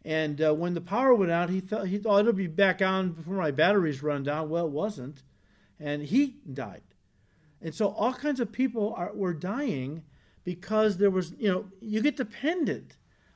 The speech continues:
on, you know, go to the store, food's always gonna be there. I'm gonna have gas to put in my car to go to the store. I'm gonna have heat in my house and running water. You know, there's coming a time, and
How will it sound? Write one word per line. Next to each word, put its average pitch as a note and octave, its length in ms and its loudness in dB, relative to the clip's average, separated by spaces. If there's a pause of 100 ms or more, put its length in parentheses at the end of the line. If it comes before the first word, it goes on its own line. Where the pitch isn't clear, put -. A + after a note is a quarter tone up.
(120)
on, G3+ 720 4
you C#4 120 -2
know, A#3+ 340 2 (920)
go A3 180 8
to C4+ 60 2
the B3+ 80 0
store, C4 280 4
food's C4 300 0
always G#3 280 4
gonna F#3 180 0
be E3 160 0
there. C3 120 0
I'm C#3+ 120 0
gonna G3 160 2
have G3+ 160 2
gas G#3+ 200 2
to G3+ 120 -2
put A#3 160 0
in G3 80 -2
my G3+ 140 2
car A3+ 260 0
to A3+ 60 0
go B3 180 0
to B3 60 -2
the G3 100 -4
store. C3 380 -8 (520)
I'm E3 140 -4
gonna G#3 200 2
have G3+ 280 0
heat C4 360 -2
in A#3 60 -6
my F#3 180 -2
house D3 360 -6
and D3+ 180 -4
running C4 320 2
water. C4 420 -2 (1200)
You A3+ 160 4
know, A3+ 240 4
there's G#3+ 280 8
coming D4 320 -2
a G3+ 60 4
time, A#3+ 280 -6
and G#3+ 300 0